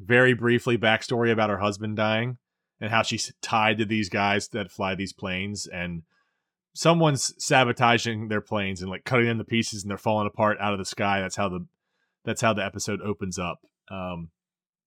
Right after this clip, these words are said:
and yeah, Mi-, she's just given, like, it's a perfect, excuse me, it's a perfect Miyazaki, uh, female character. I mean, he,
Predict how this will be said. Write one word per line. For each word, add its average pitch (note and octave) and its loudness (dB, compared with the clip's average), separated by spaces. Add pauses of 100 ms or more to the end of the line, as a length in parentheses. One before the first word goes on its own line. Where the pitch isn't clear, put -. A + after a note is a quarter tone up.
(460)
and B2 0
yeah, F2+ 2 (120)
Mi-, B2+ -2 (240)
she's E3 4
just B2 2
given, A2+ 2
like, F#2+ -2 (580)
it's B2 -8
a A2+ 2 (540)
perfect, C#3+ 0 (1300)
excuse C3 0
me, G2+ -4
it's - -4
a - 0
perfect C#3 2
Miyazaki, G2 0 (1000)
uh, G2 0
female A#2 -2
character. E2+ -4
I D2+ -12
mean, F#2 -8
he, A2 -6